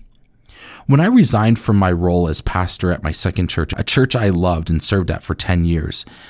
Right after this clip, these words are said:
I reflected on my first pastoral experience. I said, "You know, I'm thankful for the suffering I experienced in my early days as a pastor.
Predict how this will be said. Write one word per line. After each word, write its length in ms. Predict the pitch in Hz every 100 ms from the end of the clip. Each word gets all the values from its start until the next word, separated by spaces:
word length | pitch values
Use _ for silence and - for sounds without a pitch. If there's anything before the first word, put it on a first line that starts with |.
| - -
I 40 | 139
reflected 540 | 147 - 196 - 156
on 120 | 113
my 120 | 101
first 480 | 90 - 113 110 -
pastoral 460 | - 87 - 90 85
experience. 720 | - - 80 71 - - - - -
I 80 | 101
said, 360 | - 101 90 - _ _ _ _ _ -
"You 100 | 127
know, 140 | 143
I'm 140 | 123 117
thankful 400 | - 147 - 143
for 160 | 131
the 80 | 107
suffering 480 | - 95 - 104 101
I 20 |
experienced 540 | 87 - 95 90 -
in 60 | 101
my 100 | 82
early 260 | - 85 78
days 260 | 80 78
as 100 | 82
a 40 | 78
pastor. 560 | - 71 - - -